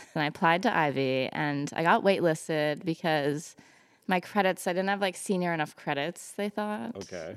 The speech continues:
Speaker 1: I don't know, 'cause everything transferred, but they were like, "We don't want, <laughs> we don't want your film studies." You know?
Speaker 2: You can't be an
Speaker 1: <laughs>
Speaker 2: investment banker with a film degree. Yeah.
Speaker 1: Like, pass, like, hard pass. Um, so I reapplied,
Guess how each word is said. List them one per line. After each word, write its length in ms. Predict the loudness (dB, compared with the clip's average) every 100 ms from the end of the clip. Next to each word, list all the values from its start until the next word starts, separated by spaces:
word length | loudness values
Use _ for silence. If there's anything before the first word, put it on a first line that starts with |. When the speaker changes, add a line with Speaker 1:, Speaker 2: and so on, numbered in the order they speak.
| -2
Speaker 1:
I 80 | 0
don't 100 | 2
know, 100 | 0
'cause 160 | 4
everything 260 | 4 6 4
transferred, 440 | 2 -2 -2 -2 -2
but 120 | -2
they 100 | -2
were 100 | 2
like, 300 | 2 2 -2 -4
"We 120 | -2
don't 160 | 0
want, 200 | -2 2 2 2
<laughs> 580 | 0 0 _ _ _ 2
we 100 | 6
don't 80 |
want 140 | 6 6
your 80 | 0
film 420 | 2 4 4 0
studies." 640 | -4 -2 0 -2 -4 -8 -12 -10 -12 -14 -16 -16 -16 2
You 100 | 8
know? 340 | 10 10 10 10
Speaker 2:
You 40 |
can't 160 | 8 8
be 80 |
an 60 | 6
Speaker 1:
<laughs> 80 | 8
Speaker 2:
investment 420 | 8 6 0 0
banker 360 | 0 0 2 4
with 200 | 4 0
a 60 |
film 380 | -6 -4 -2 0
degree. 420 | 0 0 2 2 4
Yeah. 280 | 4 4 2
Speaker 1:
Like, 300 | 6 6 4
pass, 640 | -8 -2 2 2 0 -4 -6
like, 180 | -6 -2
hard 220 | -2 0
pass. 340 | -4 -4 -10 -20 -20 -20 -20 -20 _ 0
Um, 540 | 4 4 4 2 0
so 120 | 4
I 80 | 4
reapplied, 1200 | 8 6 6 6 6 6 2 0 -2 -6 -10 -14